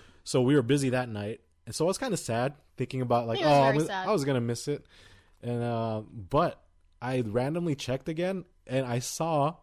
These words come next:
Speaker 1: that there was dates still. Like, I think the last date is literally this Wednesday or today
Speaker 2: Mm.
Speaker 1: of this, when we're recording.
Speaker 2: Mm.
Speaker 1: But I didn't wanna watch it today because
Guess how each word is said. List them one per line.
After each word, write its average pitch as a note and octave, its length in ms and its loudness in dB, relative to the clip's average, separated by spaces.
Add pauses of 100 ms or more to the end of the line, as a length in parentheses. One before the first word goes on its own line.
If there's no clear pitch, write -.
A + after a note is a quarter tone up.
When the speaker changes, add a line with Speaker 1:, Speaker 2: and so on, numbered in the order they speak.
(100)
Speaker 1:
that A#2+ 340 -2
there C#3+ 120 2
was B2+ 200 2
dates C3 440 -4
still. A2+ 280 -4
Like, G#2 200 -4
I G#2+ 200 -2
think E3+ 200 -6
the F3 80 -2
last A#2+ 320 -4
date C#3 220 0
is G#2+ 180 -10
literally A#2 380 -2
this A2 260 -8
Wednesday A2 360 -6
or C3 60 -4
today B2+ 340 -2
Speaker 2:
Mm. G#3 120 -12
Speaker 1:
of G#2 140 -12
this, G#2+ 360 -8
when A2 180 -8
we're G#2+ 80 -4
recording. A2+ 460 -6
Speaker 2:
Mm. G3+ 460 -10 (680)
Speaker 1:
But B2 120 -2
I C3+ 60 2
didn't C#3+ 140 0
wanna C3+ 120 -2
watch B2 240 -2
it - 80 -12
today A2+ 220 -2
because G#2 320 -4